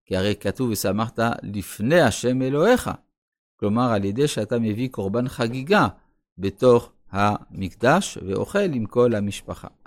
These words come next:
אתה ובנך ובתך ועבדך ואמתך והלוי אשר בשעריך והגר והיתום והאלמנה אשר בקרבך, במקום אשר יבחר השם אלוהיך לשקד שמו שם.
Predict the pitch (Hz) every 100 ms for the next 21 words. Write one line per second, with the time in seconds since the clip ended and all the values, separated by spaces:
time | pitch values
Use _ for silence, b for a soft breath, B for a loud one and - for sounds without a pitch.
0 | 87 - 143 151 156 - _ _ _ _
1 | _ _ - 180 139 117 131 120 101 92
2 | - 143 147 127 101 101 95 85 92 -
3 | 135 120 117 _ _ _ _ 107 107 104
4 | 98 - 151 139 120 95 - _ _ -
5 | 104 101 98 104 165 147 - 131 117 107
6 | 101 101 101 98 95 92 139 160 117 104
7 | 98 95 123 156 131 104 - 98 92 95
8 | 135 120 110 110 107 92 - 95 90 -
9 | - - 131 160 175 190 - _ _ _
10 | _ - 95 92 95 - 214 135 - 127
11 | 104 123 131 - 147 165 214 226 175 151
12 | 139 - 107 135 123 110 104 107 -